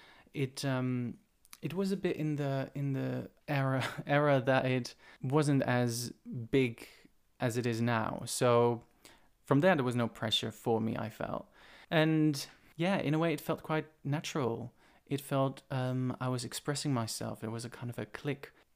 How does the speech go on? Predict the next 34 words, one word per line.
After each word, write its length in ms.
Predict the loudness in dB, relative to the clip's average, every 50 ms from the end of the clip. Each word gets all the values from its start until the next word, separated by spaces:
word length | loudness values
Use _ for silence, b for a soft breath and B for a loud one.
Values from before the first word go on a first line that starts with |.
| _
I 80 | 0 0
was 120 | 0 2
quite 180 | 2 2 4 4
naive, 340 | 4 4 4 4 2 2 2
I 80 | 0
think, 440 | 0 0 0 -2 -2 -4 -8 -16 -10 -4
in 120 | -2 0
that 220 | 0 0 0 0
way, 440 | -2 -2 -2 -2 -4 -6 -8 -10 -12 _ b b b b b b -4
that 100 | -2 0
I 100 | 0 0
was 160 | 0 -2 -2
just, 440 | -2 -2 -2 -4 -4 -6 -8 -10 -10 -8 -6
uh, 380 | -6 -4 -4 -4 -4 -6 -6 -6 -4
on 160 | -2 -2 -2
this 140 | -2 -2 -4
kind 200 | -2 -2 -2 -2
of 80 | -2 -4
flow 420 | -4 -2 2 2 2 2 2 0
with, 380 | -2 -2 -2 -2 -2 -4 -8 -10
"Hey, 460 | -6 -4 -4 -2 -2 -4 -4 -6 -10 b b b b b b b b b b b b _ _ _ _ -2
I'm 280 | 0 0 2 0 0
just 160 | 0 -2 -4
gonna 160 | -2 -4 -2 -2
do 180 | 0 0 2
this 260 | 2 2 0 0 -2
and 120 | -4 -4 -4
try 180 | -2 -2 -2
this, 340 | 0 0 -2 -2 -2 -8 -8
and 200 | -6 -4 -2 -2
then 140 | 0 0 0
I'm 180 | 2 0 0 0
gonna 220 | 0 0 0 0
do 200 | 0 -2 -4